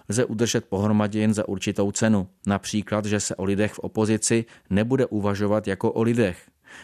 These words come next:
Případně, že se ani o nezúčastněných a přesto zabíjených a mučených civilistech nebude uvažovat jako o lidských bytostech. Jako kdyby zejména sunité neměli nárok na pochopení nebo účast,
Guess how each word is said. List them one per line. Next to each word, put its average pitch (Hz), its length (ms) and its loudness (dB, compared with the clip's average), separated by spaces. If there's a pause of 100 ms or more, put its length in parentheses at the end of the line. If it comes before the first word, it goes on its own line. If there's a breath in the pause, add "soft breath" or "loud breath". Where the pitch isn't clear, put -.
Případně, 107 580 0
že 101 140 -2
se - 160 -6
ani 107 220 2
o 92 120 -6
nezúčastněných 107 920 2
a 95 60 -8
přesto - 400 -4
zabíjených 101 680 2
a 95 60 -6
mučených 101 480 2
civilistech 104 680 -2 (320 loud breath)
nebude 113 380 2
uvažovat 104 560 0
jako 95 200 -4
o 98 40 -2
lidských 101 380 -2
bytostech. 104 680 -2 (360 loud breath)
Jako 98 240 0
kdyby 101 320 0
zejména 107 420 2
sunité 107 600 0
neměli 104 340 2
nárok 98 360 0
na 92 60 -6
pochopení 104 580 0
nebo 101 200 2
účast, - 580 -4